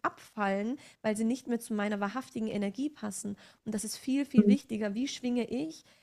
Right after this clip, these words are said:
Speaker 1: Wie lebe ich nach tugendhaften, äh, Werten,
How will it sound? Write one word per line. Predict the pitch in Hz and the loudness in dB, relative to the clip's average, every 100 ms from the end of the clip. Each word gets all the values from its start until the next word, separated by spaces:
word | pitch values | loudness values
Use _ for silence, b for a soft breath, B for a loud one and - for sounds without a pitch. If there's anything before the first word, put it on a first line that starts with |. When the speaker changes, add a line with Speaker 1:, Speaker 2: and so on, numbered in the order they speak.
| _ | _
Speaker 1:
Wie | 214 247 277 - _ _ _ _ _ - - | -2 0 0 -6 _ _ _ _ _ -16 -6
lebe | 202 220 254 | -2 0 0
ich | 247 240 - | -2 -4 -4
nach | 214 - | -4 -6
tugendhaften, | - 285 262 233 220 - 233 - - 220 208 196 - _ - | -4 0 2 0 -2 -4 -8 -8 -6 -2 -2 -4 -12 _ -8
äh, | - 214 202 202 202 - | -2 0 0 -2 -4 -6
Werten, | 185 202 214 247 - 269 | -2 0 0 -4 -6 -4